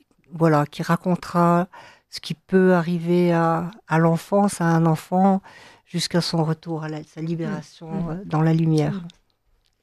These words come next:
Speaker 2: Donc c'est, euh, une, un, une de vos grandes occupations, donc, et ça ne concerne pas seulement la France, puisque vous avez dans plusieurs pays d'Europe cette fondation
Speaker 1: Oui, la
Speaker 2: qui
Speaker 1: Roumanie,
Speaker 2: fonctionne.
Speaker 1: le, le Liban.
Speaker 2: Et bientôt la Géor-,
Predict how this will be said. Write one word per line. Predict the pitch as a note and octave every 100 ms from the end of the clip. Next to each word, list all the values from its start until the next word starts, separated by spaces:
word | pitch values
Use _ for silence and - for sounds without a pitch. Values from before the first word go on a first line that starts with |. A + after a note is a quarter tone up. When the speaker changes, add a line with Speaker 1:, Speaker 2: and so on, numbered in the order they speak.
| _ _ _ -
Speaker 2:
Donc | A3 -
c'est, | - G#3+ - _ -
euh, | E3 F3+ - B3
une, | A3 G#3+ G3 G3
un, | G3 G3+ G3 A3+ G#3 _ _
une | A#3 G#3
de | F3+ F3+ E3+
vos | F#3 F3+
grandes | G#3+ G#3+
occupations, | G3 - F3+ F#3 - A#3 A3
donc, | F3+ A3 - _ _ _ _
et | A#3 C4 A3
ça | - G#3
ne | G3 F#3 F#3 F3+
concerne | F#3 - F3+
pas | F#3
seulement | F3 F#3+ F3
la | G3
France, | - D4+ C#4 -
puisque | _ - _
vous | F#3+ A3 F#3+ E3 E3
avez | D#3+ E3 G#3+
dans | E3
plusieurs | - F#3 G3
pays | - F3+ F3+
d'Europe | F3 F3 F#3+ G3 _ _ - - -
cette | G3 F#3+
fondation | F#3+ F#3+ F#3
Speaker 1:
Oui, | E3+
la |
Speaker 2:
qui | F#3+
Speaker 1:
Roumanie, | F#3 F3 F3 F#3 G3+ G#3+
Speaker 2:
fonctionne. | G#3+ A3 G3+ F3+ -
Speaker 1:
le, | F3
le | F3
Liban. | F3 F3 G3 G#3 A3 G#3+ - _ -
Speaker 2:
Et | F3
bientôt | F3+ F#3 G#3+
la | F#3
Géor-, | G3 G3